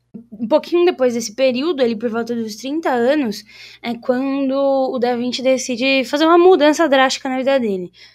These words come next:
Já lá em Florença já tava tudo muito ok, ele já tinha conquistado o que ele queria, principalmente ele tinha essa fama aí anterior, por ter sido preso e tudo mais,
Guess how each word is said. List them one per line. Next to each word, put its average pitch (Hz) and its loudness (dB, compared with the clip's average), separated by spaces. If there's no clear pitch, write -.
Já 359 0
lá 285 2
em 311 0
Florença 262 -4
já 240 -4
tava 208 -4
tudo 208 -8
muito 202 -6
ok, 247 -4
ele 226 4
já 196 -6
tinha 208 -6
conquistado 196 -10
o - -14
que - -8
ele 208 -2
queria, 247 0
principalmente 349 4
ele 233 -2
tinha 233 -4
essa 269 -4
fama 247 2
aí 208 -2
anterior, 233 0
por 233 -14
ter 208 -8
sido 214 -6
preso 190 -10
e 185 -20
tudo 226 -8
mais, 240 -4